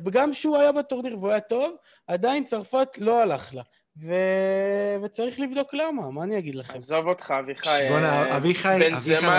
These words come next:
Speaker 2: לא
Speaker 3: לקח
Speaker 2: היה
Speaker 3: את ה-,
Speaker 2: הבעיה של נבחרת צרפת.
Speaker 3: אביחי לקח פה את
Speaker 2: יאללה.
Speaker 3: המונח שעיר לעזאזל ועשה ממנו, כבר לקח את
Speaker 1: לא,
Speaker 3: זה
Speaker 1: מה זה
Speaker 3: למקומות
Speaker 1: שעיר
Speaker 3: אחרים.
Speaker 1: לעזאזל? הם זכו
Speaker 3: מה הוא קשור?
Speaker 1: באלפיים ושמונה עשרה בטורניר, והוא הזמין, ובטורניר הזה הוא היה,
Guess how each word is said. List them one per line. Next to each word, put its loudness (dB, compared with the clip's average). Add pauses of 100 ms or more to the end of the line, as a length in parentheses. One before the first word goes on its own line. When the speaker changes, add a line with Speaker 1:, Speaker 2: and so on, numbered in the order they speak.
Speaker 2:
לא 6
Speaker 3:
לקח 6
Speaker 2:
היה 4
Speaker 3:
את 2
ה-, 0
Speaker 2:
הבעיה -2
של -12
נבחרת -14
צרפת. -20
Speaker 3:
אביחי -4
לקח -4
פה -6
את -4
Speaker 2:
יאללה. -4
Speaker 3:
המונח -2
שעיר 0
לעזאזל -2
ועשה -6
ממנו, -6
כבר -8
לקח -6
את -10
Speaker 1:
לא, -2
Speaker 3:
זה 0
Speaker 1:
מה 0
זה 2
Speaker 3:
למקומות 2
Speaker 1:
שעיר 2
Speaker 3:
אחרים. 4
Speaker 1:
לעזאזל? 2 (220)
הם 0
זכו 0
Speaker 3:
מה 4
הוא 4
קשור? 4
Speaker 1:
באלפיים 4
ושמונה 2
עשרה 2
בטורניר, 2
והוא 2
הזמין, -4
ובטורניר -2
הזה -2
הוא 2
היה, 2